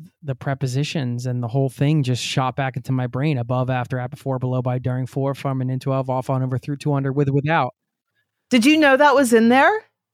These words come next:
Speaker 1: No, I just remembered it just now, just talking to you. I, I was like, I haven't thought of that since, uh,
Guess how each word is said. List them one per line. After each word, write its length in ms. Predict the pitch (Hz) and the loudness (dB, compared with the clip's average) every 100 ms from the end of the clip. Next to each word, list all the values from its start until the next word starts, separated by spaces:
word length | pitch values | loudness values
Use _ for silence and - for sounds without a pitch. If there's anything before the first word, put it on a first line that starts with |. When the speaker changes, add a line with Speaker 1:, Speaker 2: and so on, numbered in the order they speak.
| _ _ _ _ _ _ _ _ - | _ _ _ _ _ _ _ _ 0
Speaker 1:
No, 220 | 180 254 | 4 4
I 80 | 240 | 4
just 280 | 185 202 - | 2 0 2
remembered 440 | 175 226 311 185 | 2 4 2 -2
it 220 | 139 127 _ _ | -4 -8 _ _
just 300 | - 202 - | 0 0 2
now, 340 | 190 240 170 | 2 4 4
just 180 | 151 165 | 2 0
talking 300 | - 202 196 165 | 2 2 2 0
to 160 | 208 | 2
you. 220 | 262 180 | 4 4
I, 300 | 131 135 143 | 2 0 2
I 20 | 147 | 2
was 240 | 147 139 | 2 0
like, 220 | 147 135 - _ _ _ - | -2 -2 -6 _ _ _ -6
I 60 | |
haven't 220 | 175 214 | -2 0
thought 180 | 180 202 | 2 2
of 60 | 190 | 2
that 200 | 180 156 | 0 0
since, 340 | 175 156 - | -2 -4 -2
uh, 480 | 165 156 156 156 147 | 0 2 2 2 0